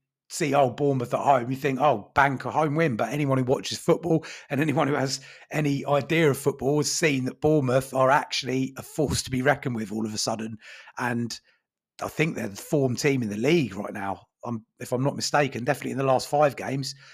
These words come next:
they play great football. They won at Spurs last year, let's remember, with largely the same players.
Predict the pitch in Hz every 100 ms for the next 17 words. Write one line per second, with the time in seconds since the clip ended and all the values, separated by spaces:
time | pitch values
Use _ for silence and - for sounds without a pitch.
0 | - - - 139 135 135 110 143 143 -
1 | 156 - 107 120 139 - _ 107 117 127
2 | 170 143 - - 143 131 139 180 160 -
3 | 104 110 107 117 113 110 123 147 127 123
4 | 143 147 151 143 123 120 - 147 127 113
5 | 143 113 120 135